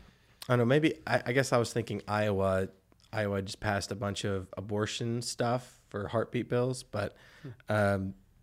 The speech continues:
Speaker 1: either way, not the, not the topic. Um, so I just wanted to h-, talk about this stuff real quick because it's what we couldn't get to last week.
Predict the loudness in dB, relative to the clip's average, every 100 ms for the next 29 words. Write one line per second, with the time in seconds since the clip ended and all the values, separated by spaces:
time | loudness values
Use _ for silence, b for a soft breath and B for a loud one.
0 | _ 6 8 8 4 -2 2 2 4 4
1 | 4 2 4 6 8 6 4 8 10 12
2 | 10 4 b b b 8 10 10 8 6
3 | 8 8 4 0 -10 _ 4 4 6 4
4 | 2 2 4 4 4 2 4 2 2 -2
5 | -2 -4 0 0 2 0 0 2 2 0
6 | -2 -2 -2 0 -2 0 0 4 2 0
7 | -2 0 0 -2